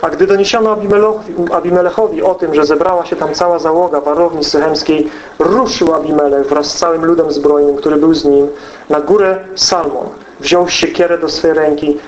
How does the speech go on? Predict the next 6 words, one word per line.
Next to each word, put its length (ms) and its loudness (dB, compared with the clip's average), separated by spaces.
naścinał 580 0
gałęzi 440 2
z 60 -8
drzew, 280 0
wziął 420 2
je 220 0